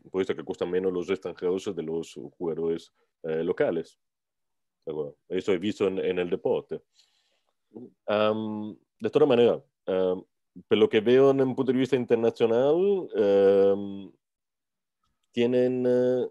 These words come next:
le-, la poto-, la, la creación de la federación, eh, muchas veces son las,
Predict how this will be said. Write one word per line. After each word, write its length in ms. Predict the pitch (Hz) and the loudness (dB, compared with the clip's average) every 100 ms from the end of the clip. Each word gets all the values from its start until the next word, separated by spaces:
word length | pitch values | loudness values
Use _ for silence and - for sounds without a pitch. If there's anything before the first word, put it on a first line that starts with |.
| _ - | _ -20
le-, 500 | 80 92 104 107 92 | -14 -8 -4 -2 -2
la 300 | 107 110 107 | 0 0 2
poto-, 320 | 123 127 135 | 2 2 0
la, 160 | 123 110 95 | 2 0 -4
la 140 | 104 107 | -6 -6
creación 560 | - 113 110 - 139 | -2 0 0 0 -2
de 80 | 131 | 0
la 80 | 107 | -2
federación, 640 | 117 110 107 120 123 131 | 0 0 0 0 -2 -2
eh, 60 | 113 | -4
muchas 340 | 117 117 113 | -2 -4 -4
veces 320 | 120 127 131 | -2 -2 -4
son 440 | - 113 - 104 104 | -6 -12 -8 -8 -4
las, 220 | 98 | -4